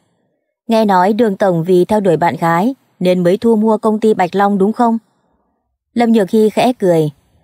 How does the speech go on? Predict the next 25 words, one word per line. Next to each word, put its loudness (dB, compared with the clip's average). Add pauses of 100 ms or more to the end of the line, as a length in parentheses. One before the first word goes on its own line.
(180)
"Dạ -4
đó, 0 (280)
thật -2
ra 0
anh -2
ta 0
mua 0
lại 2
công -2
ty 0
này -2 (300)
là 0
vì 0
anh -2
ta 0
bị -4
bạn -4
gái 0
cũ 0
đá -2 (100)
vì 0
chơi 0
game 0
dở 0
đó." 0